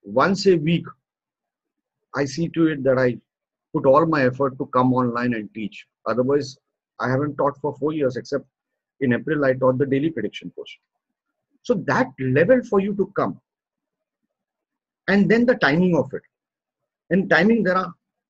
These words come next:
hundreds of techniques. Hundreds is not the word. Layers and layers and layers. It will take you all years to get there. I wonder even if I will reveal it, because,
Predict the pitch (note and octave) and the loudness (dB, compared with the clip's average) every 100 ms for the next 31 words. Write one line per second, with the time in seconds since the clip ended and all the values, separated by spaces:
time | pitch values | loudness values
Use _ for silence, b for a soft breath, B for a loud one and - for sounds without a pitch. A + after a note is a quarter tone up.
0 | _ - G#3 A3+ C4 - B2+ G#2+ - D#2+ | _ -2 4 4 4 -2 -6 -6 -12 -18
1 | - _ - G3+ G#3 A3 A3 F#3+ D3 C#3+ | -18 _ -4 -2 4 4 2 -4 -6 -4
2 | C3+ A#2+ A2 F2 - _ _ _ - E3 | -4 -2 -4 -6 -14 _ _ _ -2 2
3 | G3 E3+ E3+ D#3 D#3 C#3+ D3 G#2+ F#2+ - | 2 2 0 0 -2 -2 -4 -6 -8 -12
4 | - F#3 G#3 G3+ G3+ F#3+ G3 F#3 C#3+ G2+ | -10 -4 -2 0 0 0 0 -2 -4 -8
5 | G2+ D#3 E3+ - C#3+ G#2 E2 D#2 - _ | -2 2 2 -2 -10 -8 -8 -12 -18 _
6 | _ _ _ D3+ D3+ D#3 F3+ E3 F3 D#3+ | _ _ _ -4 -4 -2 -4 -4 -6 -6
7 | C#3+ D#3 B2+ A2+ A#2 E3+ C#3+ G2 A2+ C#3+ | -8 -8 -8 -8 -6 -4 -4 -8 -8 -8
8 | - | -8